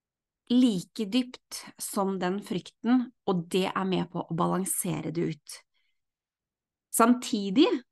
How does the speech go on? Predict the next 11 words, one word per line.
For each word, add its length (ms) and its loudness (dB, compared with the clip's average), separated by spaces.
så 220 -4
er 220 -2
det 80 -2
jo 100 2
massevis 1160 6
av 100 -2
følelser, 540 -6
og 240 -6
det 180 0
er 400 -4
jo 280 0